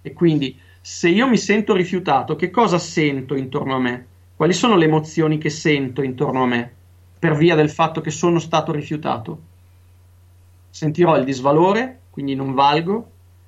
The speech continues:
sentirò la mancanza di contatto, quindi la mancanza di calore, la mancanza di qualcuno a cui affidarmi, no? Io ce la devo fare da solo perché tanto non c'è nessuno che lo fa per me,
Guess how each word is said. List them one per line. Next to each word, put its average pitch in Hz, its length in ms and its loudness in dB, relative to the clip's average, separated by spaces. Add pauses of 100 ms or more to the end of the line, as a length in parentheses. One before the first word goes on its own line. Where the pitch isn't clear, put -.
(320)
sentirò 165 760 2
la 147 100 0
mancanza 151 500 -2
di 147 140 -6
contatto, 185 720 -2
quindi 147 180 -6
la 131 100 -4
mancanza 139 460 -6
di 135 80 -6
calore, 170 500 2
la 143 120 0
mancanza 156 760 -2 (200)
di 156 480 -4 (720)
qualcuno 170 560 2
a 156 80 0
cui 151 160 2
affidarmi, 131 680 -2
no? 185 320 -8
Io 175 200 2
ce 185 140 -4
la 147 60 0
devo 165 180 2
fare 160 200 -2
da 160 80 -2
solo 190 320 2
perché 151 300 -6
tanto 165 680 0 (240)
non 156 160 -6
c'è 160 120 -6
nessuno 156 360 -2
che 180 80 -4
lo 147 80 0
fa 139 140 -8
per 139 160 -4
me, 156 340 0